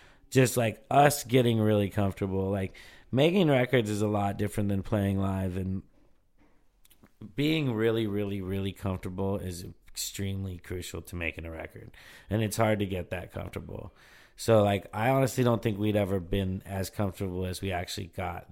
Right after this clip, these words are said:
this time in our recording. So I'm very proud of what we have recorded right now.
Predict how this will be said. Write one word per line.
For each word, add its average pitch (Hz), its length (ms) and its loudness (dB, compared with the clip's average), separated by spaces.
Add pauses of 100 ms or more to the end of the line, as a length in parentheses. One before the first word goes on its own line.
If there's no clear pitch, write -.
this 90 220 -8
time 85 460 -6
in 90 120 -8
our 87 140 -6
recording. 90 500 -10
So - 160 -10
I'm 107 280 -4 (400)
very 117 280 4
proud 95 320 -2
of 90 80 -4
what 92 180 -6
we 95 140 -4
have 90 220 -4
recorded 92 480 -6
right 95 180 -2
now. 98 280 -2